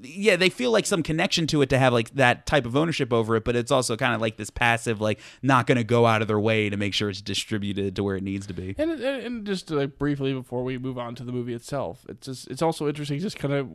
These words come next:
Speaker 2: 'cause we'll talk about some of this when the Bond franchise goes, goes through some transitions, 'cause obviously right now they are in, uh, a point period where they're trying to figure out when the, who, who's is gonna distribute the next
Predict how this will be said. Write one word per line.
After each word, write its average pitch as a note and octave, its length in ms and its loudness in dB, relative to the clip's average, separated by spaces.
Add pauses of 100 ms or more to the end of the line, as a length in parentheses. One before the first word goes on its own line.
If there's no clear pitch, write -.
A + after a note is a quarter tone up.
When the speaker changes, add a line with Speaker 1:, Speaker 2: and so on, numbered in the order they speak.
Speaker 2:
'cause F3+ 160 0
we'll F#3+ 240 -2
talk F#3+ 260 -2
about D#3+ 220 6
some C#3+ 160 2
of C3+ 80 2
this B2+ 240 0
when C3 260 0
the A#2+ 100 -6
Bond C3+ 260 0
franchise B2+ 480 -4
goes, A2+ 360 -8 (180)
goes C#3 200 4
through C3+ 200 -4
some A#2+ 180 -6
transitions, A#2+ 680 -8
'cause A#2+ 120 -10
obviously B2 320 -4
right A#2+ 220 -6
now C3 460 -2 (400)
they B2+ 260 0
are A#2 160 2
in, A2 540 -8 (100)
uh, F#2+ 380 -8
a - 200 -12
point A2+ 340 -6
period A2+ 280 -4
where G2 320 -8
they're A#2 240 -10
trying A#2+ 220 -4
to A2+ 60 -8
figure A2+ 200 -8
out G2 160 -4
when A#2 240 -6
the, A#2 60 -10
who, C3+ 220 -8
who's C3 460 0
is G2+ 380 -10 (300)
gonna C3 160 0
distribute A#2+ 460 -8
the A#2 60 -10
next - 420 -12